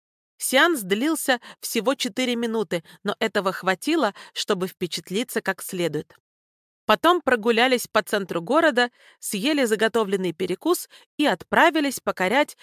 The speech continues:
легендарную Корковаду, визитную карточку Рио-де-Жанейро, ту самую, на которой стоит огромная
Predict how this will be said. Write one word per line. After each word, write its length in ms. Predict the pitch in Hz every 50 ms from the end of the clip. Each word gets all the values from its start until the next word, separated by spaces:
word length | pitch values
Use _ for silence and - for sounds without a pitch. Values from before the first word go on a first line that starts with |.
| - _ -
легендарную 880 | 190 196 185 170 180 180 180 170 156 220 269 311 311 285 277 277 269 262
Корковаду, 760 | - 233 226 226 - - 220 190 196 185 165 160 165 - - _ _ _ _ _ _ _
визитную 640 | - 175 220 220 190 247 269 - 226 214 202 190 -
карточку 680 | - 285 330 - - 277 - - - - 254 247 _ - - - _ -
Рио-де-Жанейро, 1000 | 190 214 254 262 247 202 240 202 214 226 214 214 208 190 170 160 160 139 - _ _ _ _ _ _ _ _ -
ту 100 | - 220
самую, 520 | - - - 277 330 349 320 294 277 254 _ _ _ -
на 100 | 202 208
которой 380 | - 220 214 - 233 214 208 190
стоит 300 | - - 214 202 190 -
огромная 680 | - 208 190 180 175 190 247 302 302 277 254 240 240 220